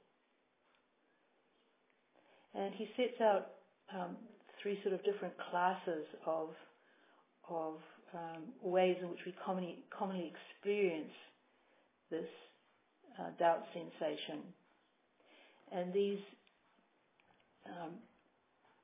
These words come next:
correspond to, um, functions of the mind. There's a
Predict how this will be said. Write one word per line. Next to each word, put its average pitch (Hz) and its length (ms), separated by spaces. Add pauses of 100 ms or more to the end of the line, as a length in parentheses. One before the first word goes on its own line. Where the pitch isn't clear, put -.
(680)
correspond 180 840 (720)
to, 180 500 (1120)
um, 170 520 (2500)
functions 226 380
of 165 100
the 175 140
mind. 196 420 (600)
There's 170 180
a 180 80